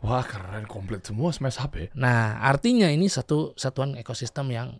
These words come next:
Speaker 2: eh, tidak bisa dipisahkan. Nah, itu yang kita kirim ke luar negeri ini bisa beasiswa.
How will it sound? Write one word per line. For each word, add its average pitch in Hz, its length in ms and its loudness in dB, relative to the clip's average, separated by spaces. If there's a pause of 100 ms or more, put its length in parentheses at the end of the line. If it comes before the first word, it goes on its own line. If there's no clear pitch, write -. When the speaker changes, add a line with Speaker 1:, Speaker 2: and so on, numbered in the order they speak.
Speaker 2:
eh, 113 180 -8
tidak 143 260 4
bisa 139 140 0
dipisahkan. 113 560 -6 (1200)
Nah, 107 140 -6
itu 185 440 10 (160)
yang 156 320 4
kita 165 240 4
kirim 240 340 8
ke 185 100 4
luar 143 200 8
negeri 196 180 4
ini 220 100 2
bisa 170 220 2
beasiswa. 139 680 0